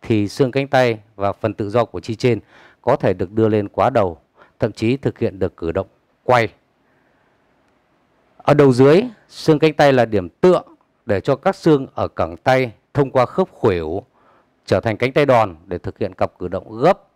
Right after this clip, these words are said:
và duỗi, một cặp cử động quan trọng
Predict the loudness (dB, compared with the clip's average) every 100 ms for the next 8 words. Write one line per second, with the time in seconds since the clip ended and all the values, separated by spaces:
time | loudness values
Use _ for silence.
0 | _ _ _ _ -8 -6 -4 -2 -4 -6
1 | _ _ _ _ _ _ -4 -2 0 -2
2 | -2 -4 -4 -4 -4 0 0 0 -2